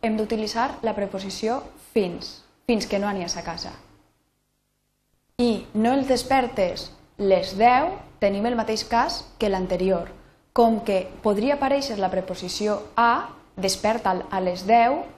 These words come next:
haurem d'utilitzar fins a, "No els despertes fins les deu".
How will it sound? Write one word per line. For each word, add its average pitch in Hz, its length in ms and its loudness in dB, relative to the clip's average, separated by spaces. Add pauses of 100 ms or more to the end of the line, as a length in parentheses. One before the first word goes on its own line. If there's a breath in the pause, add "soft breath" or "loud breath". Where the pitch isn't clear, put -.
(220)
haurem 190 320 2
d'utilitzar 214 560 0 (340)
fins 262 400 2
a, 175 80 -2 (440)
"No 196 120 -2
els 202 80 -2
despertes 214 480 -4
fins 190 320 -6
les 165 160 -2
deu". 170 240 -4